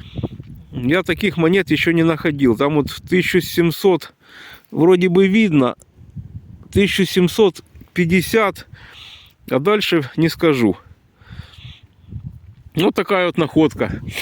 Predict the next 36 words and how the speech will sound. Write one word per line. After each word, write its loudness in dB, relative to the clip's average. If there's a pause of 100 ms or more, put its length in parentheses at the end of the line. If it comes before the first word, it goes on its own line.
(360)
Тут -2
уже -4
кто-то -2
ходил, 0
я 0
помеж 0
следов -2
комрада. 0 (420)
Но 0
тем -2
не 2
менее 0
находки -2
попадаются. -2 (1080)
Видео, -2
наверное, -2
поделю -2
на -2
вторую, -2
на 0
две 0
части. 0
Первая 0
часть -2
будет -2
коп -2 (540)
с -4
симплексом, 0
вторая -2
часть -2 (640)
коп 2
с, -6
с -8
Nocta -2
Score -2
три. -2